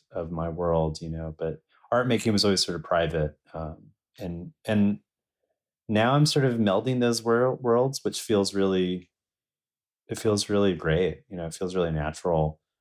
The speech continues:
um, <clears throat> and really real. You know, I think when I, I did the, the Freak the Creek event, um, last October, you know, sort of an illegal guerrilla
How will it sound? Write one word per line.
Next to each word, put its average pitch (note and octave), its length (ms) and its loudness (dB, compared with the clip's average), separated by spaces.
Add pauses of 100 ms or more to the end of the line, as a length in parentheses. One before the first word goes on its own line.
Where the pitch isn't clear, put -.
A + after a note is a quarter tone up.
(380)
um, E2 540 -6 (380)
<clears throat> G#2 420 -12
and B2+ 160 4
really D3+ 180 4
real. A2+ 500 2
You G#2 100 -2
know, F#2 120 2
I F#2 60 0
think - 320 -4 (360)
when A2 120 2
I, G2+ 220 2
I B2 60 -2
did G#2 200 0
the, G#2 160 0 (220)
the G2+ 100 0
Freak - 300 -2
the G2+ 80 -2
Creek G2+ 360 -2
event, F#2 580 0
um, F2 360 -2 (120)
last F#2+ 280 -2
October, F#2 760 0 (1400)
you B2 80 4
know, A#2 200 4
sort A2+ 220 2
of G#2+ 120 0
an G#2+ 60 2
illegal G2+ 520 4
guerrilla F#2+ 640 2